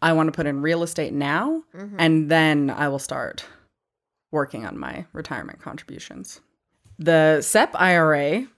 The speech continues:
Speaker 1: contribution limit, so this is for self-employed people,
Speaker 2: Mm-hmm.
Speaker 1: I believe is fifty-eight thousand dollars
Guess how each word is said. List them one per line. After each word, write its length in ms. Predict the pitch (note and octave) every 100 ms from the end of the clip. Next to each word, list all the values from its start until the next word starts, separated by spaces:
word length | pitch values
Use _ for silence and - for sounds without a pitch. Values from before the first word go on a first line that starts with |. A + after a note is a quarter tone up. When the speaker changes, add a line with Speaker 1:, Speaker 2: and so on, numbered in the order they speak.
| _ _ _ -
Speaker 1:
contribution 640 | G3+ F#3 D#3+ F#3 G3 F#3
limit, 240 | D3+ D3+ D#3
so 120 | D#3+
this 140 | D#3+ D#3
is 40 |
for 140 | - D#3
self-employed 640 | E3+ F3+ A3 G3+ F3+ D3+
people, 380 | D3 C#3 C#3 F#3+
Speaker 2:
Mm-hmm. 340 | F#3 F#3 F#3 F3 _ _ _ -
Speaker 1:
I 80 | E3
believe 260 | E3+ D#3+
is 140 | D#3 -
fifty-eight 600 | G3+ G#3+ A3 F#3 F#3+ -
thousand 420 | D#3 E3+ F#3+ F#3+
dollars 640 | D#3+ C#3 D#3 A3+ B3+ -